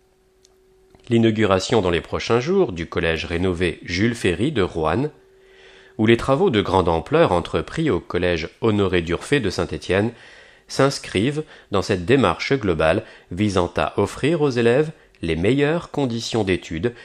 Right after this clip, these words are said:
et à proposer à la communauté éducative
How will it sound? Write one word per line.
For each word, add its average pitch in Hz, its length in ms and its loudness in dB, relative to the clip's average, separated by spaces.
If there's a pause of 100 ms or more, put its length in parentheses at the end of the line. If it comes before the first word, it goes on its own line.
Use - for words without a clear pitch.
(180)
et 82 120 2
à 82 60 6
proposer 117 840 0
à 78 120 -2
la 73 100 -4
communauté 80 680 -4
éducative 117 680 -2